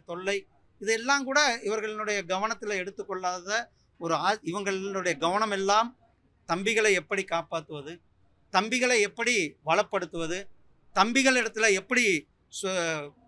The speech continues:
பணிகளை பிரிச்சு கொடுப்பது. டாஸ்மார்க்ல ஒருத்தன் போய் கலெக்ஷன் பண்ணுங்க, எ-, ரியல் எஸ்டேட்காரங்க கிட்ட ஒருத்தங்க கலெக்ஷன் பண்ணுங்க, அதே மாதிரி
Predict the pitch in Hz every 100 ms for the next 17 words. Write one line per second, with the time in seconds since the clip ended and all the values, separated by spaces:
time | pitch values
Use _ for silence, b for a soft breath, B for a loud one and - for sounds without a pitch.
0 | - 190 254 254 226 220 214 196 185 175
1 | 156 302 359 - 190 165 175 170 160 160
2 | 175 170 165 160 - 160 165 165 170 _
3 | _ _ _ - 160 160 160 190 208 185
4 | 185 175 170 165 165 156 160 156 156 156
5 | 160 165 175 151 156 160 170 170 _ _
6 | - 175 190 180